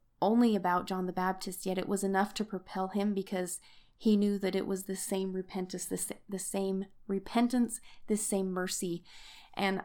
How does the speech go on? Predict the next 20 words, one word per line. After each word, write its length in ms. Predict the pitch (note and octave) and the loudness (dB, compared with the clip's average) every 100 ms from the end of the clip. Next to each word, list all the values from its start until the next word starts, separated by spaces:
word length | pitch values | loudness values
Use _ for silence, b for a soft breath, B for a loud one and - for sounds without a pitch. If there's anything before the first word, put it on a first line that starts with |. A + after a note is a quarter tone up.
| - | 0
I 120 | G3 | 0
just 200 | G3 G3 | 0 0
love 340 | F#3 F#3 F#3 | 2 2 0
that 240 | F3+ - F#3 | -6 -4 2
that 340 | F#3 F#3 - | 4 4 2
is 380 | F#3+ F3+ - - - - | -4 -2 -4 -6 -12 -4
the 100 | F3+ | -2
God 380 | F3 F3 F3 E3+ | 4 4 4 0
that 80 | - | -4
we 180 | F#3 | -2
can 220 | F3+ - E3+ | -2 -2 -4
know, 260 | E3+ E3+ | -4 -2
a 80 | F3 | -2
God 300 | F3+ F#3 F#3+ | 2 2 2
who 100 | G#3 | -4
forgives, 580 | - F3+ F#3 F3+ F3+ - | -6 -6 -2 -2 -4 -6
a 80 | - | -6
God 280 | F3 F3+ F3+ | 0 0 0
who 200 | G3 F3+ | -2 -2
is 300 | F3 E3+ - | -2 -4 -8